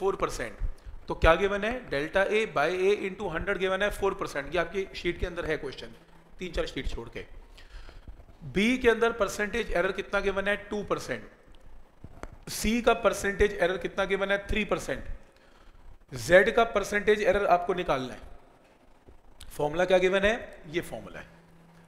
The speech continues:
तो क्या लगेगा? Delta Z by Z is half into delta A by A plus two by three into delta B by B plus two by three into delta C by C। हंड्रेड से दोनों साइड्स मल्टीप्लाई,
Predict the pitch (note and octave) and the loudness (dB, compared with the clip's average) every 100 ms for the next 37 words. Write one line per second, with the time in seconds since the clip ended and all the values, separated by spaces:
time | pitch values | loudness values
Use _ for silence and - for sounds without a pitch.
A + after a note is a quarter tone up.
0 | - D#3 - E3+ F#3+ F#3+ G3 A#3+ - - | -16 -4 4 6 6 4 4 2 -2 -14
1 | - - - D3 D#3 G#3+ G#3+ G#3+ G#3+ C#3+ | -14 -4 2 4 6 6 6 4 2 2
2 | C3 C3+ E3 A3 - - - - - - | 0 2 2 0 -4 -16 -18 -20 -20 -20
3 | - G#3+ G3+ C3 C3 D#3 F3 G3 A3 F#3+ | -6 -2 0 0 0 2 0 -4 -2 2
4 | F#3 F#3 F#3+ F#3+ E3+ B2 B2 D#3+ A#3 - | 4 6 6 4 0 -2 -2 -2 -4 -10
5 | - - - - - _ _ G3 G#3+ - | -18 -18 -18 -20 -20 _ _ 4 6 4
6 | - - F3+ E3+ G3+ G3+ G#3+ A3 G3 G3+ | -4 -8 -2 2 2 0 -4 -6 -6 -4
7 | F#3 F3+ G3 F#3+ G3+ D3 C#3 C3+ G3+ C4 | -2 0 2 0 0 -4 -4 -4 -4 -6
8 | - F#3+ G3+ - D#3+ D#3+ F3 F#3+ A3 F#3+ | -4 2 2 2 0 2 2 -2 -6 -4
9 | F#3 D#3+ F3 F3 - D4+ - - B2+ G#2+ | -2 0 0 -2 -2 -4 -8 -12 -10 -10
10 | - - - - - - - - D#3 D#3 | -12 -18 -20 -20 -20 -20 -20 -6 -2 0
11 | F#3 F#3+ G3+ F3+ F#3+ F3+ G#3 C#4 - - | 0 0 0 0 0 4 4 2 -8 -14
12 | - - - C3 C3 B2+ G#2+ E2+ | -20 -20 -12 -8 -6 -6 -8 -10